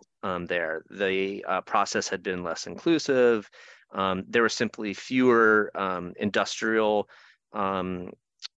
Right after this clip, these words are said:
uh, sectors built out. Western Germany, you know, you had automobiles,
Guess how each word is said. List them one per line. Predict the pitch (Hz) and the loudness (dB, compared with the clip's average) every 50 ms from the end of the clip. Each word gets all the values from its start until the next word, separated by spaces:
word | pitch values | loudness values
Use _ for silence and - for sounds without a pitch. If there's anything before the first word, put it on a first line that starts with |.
| _ - | _ -10
uh, | 92 98 98 95 104 107 87 - 104 104 | -8 -6 -6 -8 -8 -8 -8 -8 -8 -8
sectors | 98 - - - 131 107 - - 120 107 98 | -8 -6 -2 -2 -2 -2 -2 -2 -4 -4 -4
built | - - 113 101 92 - | -4 -2 -2 -2 -2 0
out. | - 98 101 98 98 101 - - | 0 0 2 2 2 0 0 -2
Western | 104 104 - - 110 104 | -4 -4 -4 -6 -8 -4
Germany, | 104 104 98 98 98 95 98 98 | -2 -2 -2 -2 -2 -4 -6 -6
you | 101 98 | -6 -6
know, | 95 92 | -6 -4
you | 90 87 | -6 -6
had | - 104 101 95 | -4 -4 -2 0
automobiles, | 90 92 92 95 95 92 90 92 87 92 95 95 92 92 90 90 90 87 87 - | 0 0 0 0 -2 -4 -6 -6 -6 -4 -4 -2 -2 -2 -4 -4 -4 -6 -8 -10